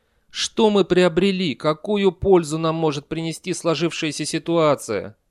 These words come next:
Приобрели? Вы спрашиваете, что мы приобрели? Да всю Вселенную! Что до сих пор нам мешало?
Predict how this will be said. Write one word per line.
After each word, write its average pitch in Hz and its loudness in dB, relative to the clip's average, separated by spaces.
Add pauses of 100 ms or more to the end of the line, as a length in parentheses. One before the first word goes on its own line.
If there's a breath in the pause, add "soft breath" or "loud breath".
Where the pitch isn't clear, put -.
(880)
Приобрели? 110 -6 (640)
Вы 104 -6
спрашиваете, 135 -4
что - -6
мы 160 -4
приобрели? 131 -6 (640)
Да 131 -4
всю - -4
Вселенную! 175 -2 (500)
Что - -2
до 214 4
сих 190 -4
пор 190 4
нам 180 2
мешало? 113 -2